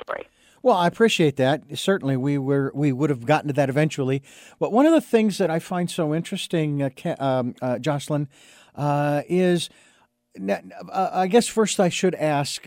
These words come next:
Speaker 2: uh, uh, and again, this entire program, all the questions I ask very respectfully. Uh, how long has it been since his passing?
Speaker 1: It's been six years and,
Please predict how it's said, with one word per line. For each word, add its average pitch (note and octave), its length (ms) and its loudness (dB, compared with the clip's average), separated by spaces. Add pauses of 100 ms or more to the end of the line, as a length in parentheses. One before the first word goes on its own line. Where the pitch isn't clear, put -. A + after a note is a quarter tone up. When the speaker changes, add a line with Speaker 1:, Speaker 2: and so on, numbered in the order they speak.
(100)
Speaker 2:
uh, C3+ 40 -4
uh, C3 680 -2
and D3+ 140 0
again, D#3 480 -2 (120)
this D3 200 -4
entire D#3 280 0
program, C3+ 560 0
all C3 200 0
the C#3 80 -2
questions C#3 480 -2
I C3 120 0
ask C3+ 240 -4
very C#3 180 0
respectfully. C3 680 -6 (600)
Uh, C#3 380 2
how A#3+ 140 4
long B3+ 220 4
has A3 160 0
it C#3+ 140 0
been E3+ 160 2
since D3 260 -2
his D3 140 -4
passing? C#3 420 -4 (1700)
Speaker 1:
It's B3+ 220 4 (160)
been G#3+ 400 4 (400)
six A#3 180 -2 (120)
years G3 440 0 (120)
and, D#3 400 -4